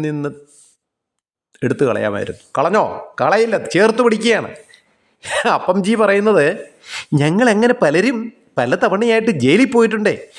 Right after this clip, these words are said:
ഈ ജയിൽവാസവും ഞങ്ങൾക്കൊരു അഭിമാനമാണ്." അതാ, നാണം കെട്ടവൻ്റെ ആസനത്തിൽ ആല് കളിച്ചാൽ അവൻ എന്ത് ചെയ്യും? അവൻ അതിൽ ഊഞ്ഞാല് കെട്ടും. ഊഞ്ഞാല് കെട്ടിയിട്ട് വീണ്ടും കളിയാക്കിയാൽ എന്ത് ചെയ്യും? അതിൻ്റെ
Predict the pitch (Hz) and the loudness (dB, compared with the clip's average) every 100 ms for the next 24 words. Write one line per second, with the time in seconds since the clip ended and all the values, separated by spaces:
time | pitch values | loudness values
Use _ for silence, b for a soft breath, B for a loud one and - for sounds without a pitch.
0 | B B B 208 254 156 208 254 247 262 | B B B 0 2 2 2 0 0 0
1 | 226 170 226 262 233 151 110 226 247 240 | 0 0 -2 0 -2 -2 0 0 2 2
2 | 202 104 123 165 - B B B - 110 | 0 -2 -2 -2 -4 B B B -6 -2
3 | 139 190 190 185 185 180 190 226 - - | 0 0 0 0 -2 0 0 -2 -4 -14
4 | - 127 165 180 185 180 - 240 - - | -6 0 0 0 0 -2 -2 -4 -6 -18
5 | _ 127 143 180 190 180 160 180 175 165 | _ -2 0 0 -2 -4 -4 -2 0 0
6 | 165 175 165 156 156 _ B B B 156 | -2 -2 -4 -6 -10 _ B B B 0
7 | 185 202 147 156 208 226 _ _ _ 120 | 0 0 0 0 -2 -12 _ _ _ 0
8 | 120 143 147 147 143 147 143 123 110 - | 2 4 2 2 2 0 0 -2 -2 -2
9 | 165 208 196 - B B B 156 226 240 | 0 0 -2 -12 B B B 0 2 4
10 | 247 254 220 220 240 240 - 254 262 - | 4 2 0 0 0 0 0 -2 -4 -4
11 | 127 214 262 320 269 247 247 214 226 220 | 0 0 0 -2 -2 0 0 0 -2 0
12 | 208 196 - - 160 208 220 | -2 -4 -8 -6 -2 0 2